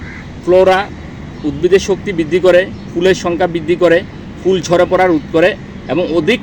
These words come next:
ফলন নিশ্চিত করে। এই ফ্লোরা নিব আমরা এখন। আমরা এক লিটার, এক লিটার পানির জন্য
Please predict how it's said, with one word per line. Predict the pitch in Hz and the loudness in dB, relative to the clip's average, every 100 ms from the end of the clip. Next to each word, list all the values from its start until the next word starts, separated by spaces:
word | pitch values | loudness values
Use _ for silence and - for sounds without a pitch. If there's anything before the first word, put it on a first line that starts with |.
| - | 2
ফলন | 190 196 175 | 2 2 0
নিশ্চিত | - 151 - | -2 -6 0
করে। | 131 107 - - 143 | 0 0 -8 -6 2
এই | 156 | 2
ফ্লোরা | 143 185 185 190 | 4 4 6 4
নিব | 175 180 | 2 4
আমরা | 156 160 151 | 4 2 0
এখন। | 156 - - - - - - - - - - - - - - - - - - - - - - - - - - - - - - - - - - - - - - | -4 -6 -16 -16 -16 -16 -16 -16 -16 -16 -16 -14 -14 -14 -14 -14 -14 -14 -14 -14 -14 -14 -14 -14 -14 -14 -14 -14 -14 -14 -16 -16 -16 -16 -16 -14 -14 -14 -6
আমরা | 135 160 185 - 139 | -2 0 0 -2 -6
এক | - 147 | -4 -4
লিটার, | 151 190 - - - - - - - - - - | 2 0 0 -10 -14 -14 -14 -14 -14 -16 -14 -8
এক | 135 139 | -8 -4
লিটার | 151 143 - | -4 -4 -4
পানির | 151 165 165 | 0 0 2
জন্য | 185 | 2